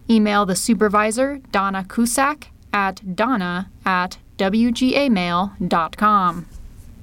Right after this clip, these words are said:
To contact the board members, email board at W G A mail dot com. The president is Bobby Mays. The vice president is Dennis Knight. Treasurer is Mike Lopez.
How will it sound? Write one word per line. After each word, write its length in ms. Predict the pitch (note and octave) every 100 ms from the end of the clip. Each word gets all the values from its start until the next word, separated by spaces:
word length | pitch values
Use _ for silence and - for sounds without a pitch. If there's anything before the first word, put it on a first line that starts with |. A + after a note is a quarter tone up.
| - - -
To 100 | D4+
contact 460 | D#4+ F4+ D#4 B3+
the 80 | A3+
board 340 | F#3+ A3+ B3
members, 560 | F#3+ F3+ F3 F3+ F3+ - -
email 540 | A#3+ A#3+ A#3+ B3 A#3+ A#3
board 520 | - C4+ F#3+ F3+ A#3+ A#3
at 440 | F#3+ F#3+ F#3+ F#3
W 320 | F3 G3 A#3 B3+
G 260 | B3+ C4
A 140 | B3+ C4
mail 460 | C#4 G#3+ G#3 A3 -
dot 300 | F#3 E3 -
com. 500 | A3 A#3 G3+ E3+ D#3+ - - - -
The 100 | A3
president 560 | - G#3+ F#3+ G#3 C4 C#4
is 180 | G#3+ F#3
Bobby 340 | D#3+ F3 F3 F3
Mays. 600 | G3+ B3 B3 B3+ A#3+ - -
The 100 | G3+
vice 320 | G3 F#3+ F#3 -
president 540 | - G3 G#3 B3 C#4 -
is 180 | G#3+
Dennis 460 | E3 G3 F3 F3 -
Knight. 440 | G3+ A3 A#3+ - - - - -
Treasurer 680 | - - G#3 F#3 G3 A3 D4
is 180 | - F#3
Mike 340 | F#3 F3 E3+
Lopez. 800 | F#3+ G3+ G#3+ A3 A3 A3 A3 -